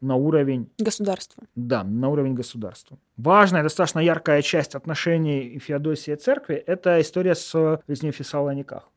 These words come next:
Speaker 1: Фессалониках. Значит, там произошла достаточно понятная история. У местного представителя, э, императора, у местного, там, по-моему, был главой, там, местного гарнизона,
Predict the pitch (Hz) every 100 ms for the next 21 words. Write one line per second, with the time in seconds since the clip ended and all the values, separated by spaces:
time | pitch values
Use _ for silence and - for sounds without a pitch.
0 | _ 123 143 131 82 - - - 127 -
1 | 330 214 185 - 277 160 - 226 175 170
2 | 151 - 151 165 160 143 131 - 117 98
3 | 92 147 214 - 180 175 160 156 151 151
4 | 147 139 135 127 120 113 131 120 - 135
5 | 151 151 143 131 131 127 123 123 _ 123
6 | 117 123 135 123 110 104 104 104 104 120
7 | - 113 - 101 - 127 123 104 101 87
8 | _ 110 110 117 101 98 110 - 98 104
9 | 120 107 101 101 101 95